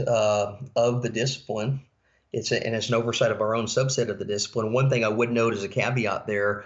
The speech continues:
uh, a lot of racial history is very recent history.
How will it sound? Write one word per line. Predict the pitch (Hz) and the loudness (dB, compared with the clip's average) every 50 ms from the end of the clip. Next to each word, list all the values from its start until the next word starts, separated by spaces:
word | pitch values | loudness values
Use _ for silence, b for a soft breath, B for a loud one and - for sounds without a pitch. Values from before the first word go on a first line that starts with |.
| B B B B B B | B B B B B B
uh, | - 107 104 98 - | 0 2 4 4 2
a | - 104 | 2 2
lot | 107 113 123 | 2 2 2
of | 139 135 | 2 2
racial | 120 131 143 - - 117 | 2 0 0 -2 -2 -2
history | 113 117 110 - - 123 113 107 104 | -2 -2 -4 -4 -6 -6 -6 -4 -4
is | 107 107 | -4 -4
very | 107 107 113 113 104 104 | -2 -2 -2 -2 -2 -4
recent | 113 113 117 - - - | -4 -4 -4 -4 -4 -6
history. | - - - - - - - - 131 135 | -6 -8 -8 -8 -8 -8 -8 -6 -8 -8